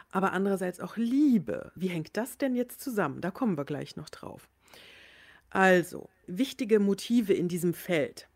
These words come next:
Wärme, Partnerschaft, Familie, Mitgefühl,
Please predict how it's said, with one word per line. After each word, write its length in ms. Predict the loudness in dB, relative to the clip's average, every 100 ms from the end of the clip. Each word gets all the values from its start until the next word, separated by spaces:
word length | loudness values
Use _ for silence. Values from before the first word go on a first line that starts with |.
| _ _ _
Wärme, 560 | 2 4 6 4 -4 -14 _ _
Partnerschaft, 960 | -2 -2 -2 -10 -12 -18 -20 -20 -20 _ _
Familie, 800 | -2 4 4 4 2 -6 -10 -14 -2
Mitgefühl, 840 | -2 -2 -6 -8 -10 -8 -8